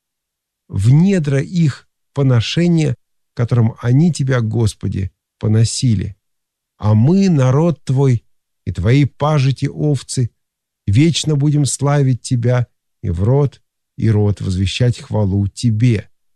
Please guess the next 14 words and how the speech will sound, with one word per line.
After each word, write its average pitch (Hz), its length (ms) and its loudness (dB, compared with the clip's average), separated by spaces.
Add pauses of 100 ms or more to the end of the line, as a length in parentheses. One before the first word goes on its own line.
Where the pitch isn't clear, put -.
(520)
Вот 131 140 2
это 165 320 0
вечное 151 720 2 (880)
прославление, 156 840 0 (600)
возвещение 98 480 0
хвалы, 127 640 0 (420)
настоящее 151 1040 0 (320)
возвещение 80 580 -10
хвалы, - 420 -14 (680)
возможно 165 460 2
только 151 480 0 (640)
через 143 480 0
Иисуса 131 540 0
Христа. 110 520 -4